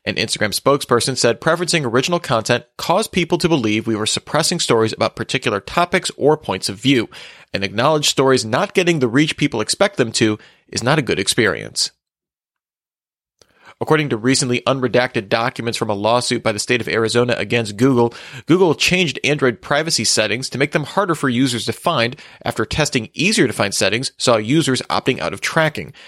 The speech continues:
and pressured O E Ms like L G to hide location settings as well. According to the documents, Google's senior product manager in charge of location services, Jen Chai, said she didn't know how Google's various privacy settings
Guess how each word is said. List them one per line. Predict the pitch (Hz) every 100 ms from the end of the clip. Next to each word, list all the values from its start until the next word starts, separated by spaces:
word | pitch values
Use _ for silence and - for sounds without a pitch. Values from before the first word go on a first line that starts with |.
| -
and | - -
pressured | 135 - 110
O | - 113
E | 110
Ms | 143 127 110
like | 107 -
L | 98 101
G | 131 143 147
to | 123
hide | - 113
location | 113 123 - 104 - -
settings | - 76 92
as | 104 101
well. | 113 113 85 - - _ _ _ -
According | - 120 110
to | 101
the | 87
documents, | 120 120 120 143 -
Google's | 113 120 110
senior | 139 120
product | 110 - 139 143
manager | 107 110 107 120
in | 143 101
charge | - 110
of | 104
location | - 98 151 147 131
services, | 117 107 135 123
Jen | - 104
Chai, | 90 - 165 143 131 - - -
said | 143 127
she | - 196
didn't | 220 170 101
know | 98 92
how | 120 123
Google's | 113 127 117 101
various | 120 117 107
privacy | - 180 202 110
settings | - 78 101 123